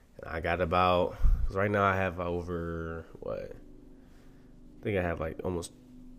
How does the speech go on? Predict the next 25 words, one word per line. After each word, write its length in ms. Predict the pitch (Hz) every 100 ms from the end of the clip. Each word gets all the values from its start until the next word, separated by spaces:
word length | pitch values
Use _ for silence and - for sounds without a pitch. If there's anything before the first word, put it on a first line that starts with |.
| - -
two 280 | - 147 165
hundred 300 | 175 170 160
Bat. 320 | 175 208 - - - - - - - - - - - -
So 100 | -
that'd 160 | 123
be 100 | 147
two 140 | 117 143
hundred 220 | 147 135
bucks 260 | 139 156 131
right 160 | 123
there 220 | 123 120
from 400 | 113 95 92 90 - - - - - - -
just 160 | 123 110
browsing 300 | 110 110 104
the 60 |
internet. 360 | 98 104 78 73 - - - - - - -
So 400 | - 101 92 87 90 - - - - - - - - - - - -
those 220 | 151 131
are 40 |
just 160 | 120 120
some 140 | 110
things 480 | 90 110 110 104 -
to, 300 | 98 92 87 - - - -
you 120 | 110
know, 160 | 95